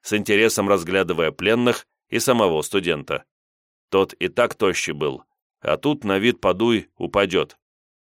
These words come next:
Это обман зрения, тот парень крепкий. Один солдат заступил дорогу, и я указал ему на студента. «Это мой брат. Я думал, он погиб. Могу поговорить с ним?» Я еще одного бойца узнал, тоже из нашей роты.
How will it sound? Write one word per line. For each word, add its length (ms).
Это 280
обман 280
зрения, 460
тот 300
парень 320
крепкий. 560
Один 340
солдат 640
заступил 580
дорогу, 500
и 120
я 140
указал 500
ему 220
на 100
студента. 640
«Это 260
мой 160
брат. 420
Я 200
думал, 280
он 140
погиб. 400
Могу 300
поговорить 520
с 80
ним?» 240
Я 180
еще 260
одного 280
бойца 340
узнал, 400
тоже 320
из 80
нашей 300
роты. 380